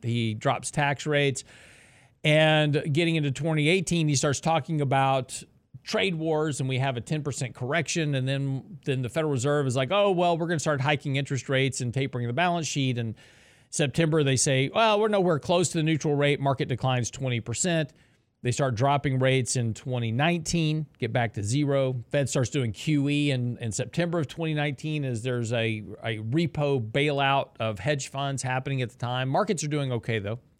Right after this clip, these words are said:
And then twenty twenty, we shut down the markets, have a thirty-five percent decline.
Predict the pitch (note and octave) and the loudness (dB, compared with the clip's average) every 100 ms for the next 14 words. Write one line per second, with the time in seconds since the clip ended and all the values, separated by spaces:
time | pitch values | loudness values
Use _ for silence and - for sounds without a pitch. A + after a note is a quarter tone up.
0 | _ _ _ _ _ _ _ _ _ _ | _ _ _ _ _ _ _ _ _ _
1 | _ _ _ _ _ - C#3 C#3+ C3 D3+ | _ _ _ _ _ -4 0 0 0 0
2 | D3 B2+ C3+ B2 A2+ B2+ A#2+ A#2+ A#2 A2+ | -2 -2 -2 -2 -2 -2 -2 -2 -2 -2
3 | A2 A#2+ G#2+ A#2 A2 B2+ B2+ G3 A3+ E3 | -2 -2 -2 -2 0 0 2 4 4 4
4 | C#3+ C3 G#2+ - A2+ - | 0 -2 -4 -6 -6 -8